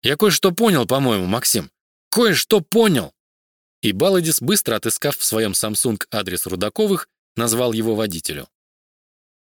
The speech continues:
Максим, не найдясь, что на это ответить, лишь покачал головой и отвернулся опять к окну.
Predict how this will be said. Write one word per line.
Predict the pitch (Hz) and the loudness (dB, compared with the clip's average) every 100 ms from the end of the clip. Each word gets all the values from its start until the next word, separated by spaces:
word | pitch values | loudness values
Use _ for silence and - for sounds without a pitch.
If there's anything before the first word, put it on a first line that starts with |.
| _ - | _ -8
Максим, | 104 117 - 220 | -6 -2 0 2
не | 120 | 2
найдясь, | 117 123 160 - | 2 0 0 -2
что | - | 0
на | 117 98 | 0 0
это | 90 | 0
ответить, | 90 120 202 160 - _ _ 117 | -2 0 0 0 -4 _ _ -2
лишь | 160 | -2
покачал | - - 120 123 107 | -2 -2 -2 -2 -2
головой | 101 107 180 165 | 0 0 2 0
и | |
отвернулся | 104 107 107 131 123 90 | 0 0 0 0 0 -2
опять | - 92 | -2 -4
к | - | -2
окну. | 98 90 78 | -6 -6 -10